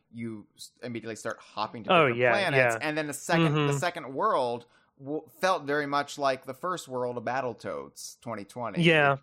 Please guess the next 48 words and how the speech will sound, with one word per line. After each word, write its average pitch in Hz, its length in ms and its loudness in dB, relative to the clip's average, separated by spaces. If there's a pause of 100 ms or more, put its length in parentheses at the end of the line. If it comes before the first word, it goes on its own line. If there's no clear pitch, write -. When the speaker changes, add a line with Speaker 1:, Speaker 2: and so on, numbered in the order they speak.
(300)
Speaker 1:
Just - 220 -14
the 127 100 -6 (380)
the 165 60 -2
Speaker 2:
There's 170 200 6
Speaker 1:
pink 156 100 6
Speaker 2:
even 156 180 4
a 143 100 6
turbo 135 440 2
tunnel 127 380 2
thing 127 340 -2
in 131 60 0
a 127 40 4
Speaker 1:
Yeah. 120 200 4
Speaker 2:
later 120 460 -2
level. 123 760 2
Speaker 1:
Yeah. 95 360 -4
Speaker 2:
And, 120 500 2
uh, 123 340 6
one 135 260 4
of 135 60 4
the 131 80 4
character's 135 600 4
supers 131 800 2
brings 123 400 -2
out 120 200 4
a 123 60 -2
big 120 280 -4
robot, 120 440 2
and 117 120 -4
you 117 80 -6
control 123 380 -2
the 117 60 -4
little 113 180 -4
targeting 117 460 0
reticle, 117 480 -2
just 113 200 -6
like 120 180 0
those 117 180 -2
one 117 160 -4
Battletoads 113 600 -2
levels, 117 600 0 (560)
and, 117 340 -8
and 120 180 -2
stuff 117 240 2
like 107 180 -2
that. 107 360 -4
Speaker 1:
Yeah. 123 320 0
Speaker 2:
Yeah. 120 60 0